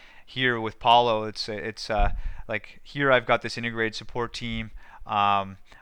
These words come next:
I have, uh, uh, Paulo looks at my training and takes su-, such a, a, a scientific approach, whereas my co-, my coach in university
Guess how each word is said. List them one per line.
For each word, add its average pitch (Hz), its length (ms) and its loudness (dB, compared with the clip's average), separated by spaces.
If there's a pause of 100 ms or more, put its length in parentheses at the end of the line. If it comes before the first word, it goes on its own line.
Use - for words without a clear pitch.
I 107 80 -6
have, 107 460 4
uh, 101 160 -4 (180)
uh, 76 540 -8
Paulo 120 280 2
looks 117 200 -6
at 120 60 -10
my 113 80 -6
training 117 400 -4
and 107 220 -10
takes 113 200 -8
su-, 113 220 -4
such 120 260 -8
a, 107 420 -6
a, 113 40 -10
a 107 40 -12
scientific 117 540 -4
approach, 110 300 -6
whereas 113 180 2
my 107 100 -2
co-, 123 320 -2
my 120 120 -2
coach 143 300 0
in - 200 12
university - 580 12